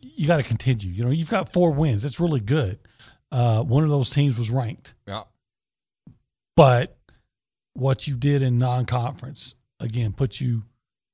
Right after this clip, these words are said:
Speaker 1: so far back. You, you're like that horse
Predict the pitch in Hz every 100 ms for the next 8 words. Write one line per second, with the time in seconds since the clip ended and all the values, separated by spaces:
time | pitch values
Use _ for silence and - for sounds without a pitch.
0 | _ _ - - 156 147 - 147 127 101
1 | 131 120 101 104 - - - 139 254 233
2 | 311 220 - 156 - - - 214 160 123
3 | -